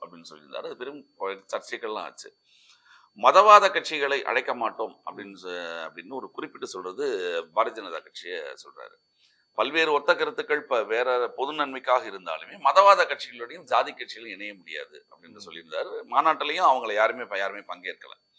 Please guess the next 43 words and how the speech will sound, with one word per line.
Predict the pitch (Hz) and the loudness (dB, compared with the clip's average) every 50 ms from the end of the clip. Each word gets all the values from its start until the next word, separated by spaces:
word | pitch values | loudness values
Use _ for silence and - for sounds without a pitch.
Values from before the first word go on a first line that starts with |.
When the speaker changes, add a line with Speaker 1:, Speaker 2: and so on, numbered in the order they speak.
| _ _ _ _ | _ _ _ _
Speaker 2:
ம். | 95 92 | _ _
Speaker 1:
தி | 120 123 | -12 -10
மு | 120 120 110 | -10 -8 -4
க | 101 110 | -2 -2
பங்கே-, | 104 104 107 107 117 101 - - | -2 -2 -4 -6 -8 -4 -2 -2
அ | 139 | -2
தி | - 165 165 | -2 -2 -4
மு | 160 151 | -6 -4
க | 143 147 147 | 2 4 4
பங்கேற்கிறதுக்கு | 139 131 131 131 131 143 139 - 143 139 143 143 139 - - - | 4 4 0 0 -2 -2 -2 -2 -4 -4 -4 -4 -6 -8 -14 -14
கூப்பிட்டிருந்தாரு. | 147 135 131 131 131 120 123 - | -14 -12 -12 -8 -4 -2 -2 -2
ஆனா | - 185 165 | -2 0 0
கடைசி | - 143 156 156 147 147 | 0 0 0 0 -2 -6
நேரத்துல | 139 131 | 0 2
அ | 131 131 | 2 2
தி | 123 135 | 2 0
மு | 135 127 | -2 -2
க, | 135 131 | -2 -2
திமுக | 127 147 165 170 156 139 143 | -2 -2 -6 -8 0 4 4
வந்தது | 139 127 120 123 123 | 4 4 2 -2 -2
காரணத்தினால | 117 113 117 117 113 107 113 123 | 0 0 -2 -2 -4 -4 0 0
அ | 117 113 | 0 0
தி | 113 107 | 0 -6
மு | 107 | -10
க | 95 92 | -8 -6
வரல | 90 - 87 87 87 | -4 -4 -6 -6 -12
போல | - - _ | -16 -20 _
இருக்கு. | _ _ _ _ _ _ _ _ _ - | _ _ _ _ _ _ _ _ _ -10
மற்றபடி | 101 104 127 127 123 139 151 143 123 120 113 107 | -8 -6 -6 -4 -4 -4 -2 -2 -4 -4 -6 -10
மிச்சவங்க | 104 92 110 110 107 | -6 -6 -6 -4 -4
எல்லாம் | 104 107 104 92 90 | -4 -4 -4 -4 -6
வந்திருந்தாங்க. | 87 - 71 64 57 - - - _ _ _ - - - - _ - - - - - _ _ | -12 -16 -16 -18 -18 -18 -20 -20 _ _ _ -20 -20 -20 -20 _ -20 -20 -20 -20 -20 _ _
இந்த | _ - 165 190 196 185 180 170 170 | _ -6 -4 6 10 12 12 12 12
மாநாட்டு | 160 165 170 202 214 208 190 - 180 | 12 12 12 12 12 10 8 6 2
மூலமா | 160 151 147 143 160 185 190 | 2 2 2 4 6 6 6
அவர் | 175 156 147 135 | 6 6 2 0
மீண்டும் | 135 143 160 175 175 160 190 185 180 170 160 156 147 135 - | -2 -4 -6 -8 -6 -8 -8 -10 -10 -12 -14 -14 -16 -12 -10
தி | 151 156 | -10 -10
மு | 156 147 131 | -10 -8 -2
கவில் | 135 135 131 123 120 117 117 113 110 110 107 98 _ _ - _ - | 0 0 0 0 -2 -6 -6 -8 -10 -14 -18 -20 _ _ -20 _ -12
கூட்டணியில் | 139 135 131 123 123 131 147 143 | -10 -8 -8 -8 -8 -10 -14 -14
தன்னுடைய | - 127 117 110 107 104 101 | -14 -10 -10 -8 -8 -8 -8
நிலையை | 107 113 117 131 131 127 117 | -8 -6 -6 -4 -2 -2 -2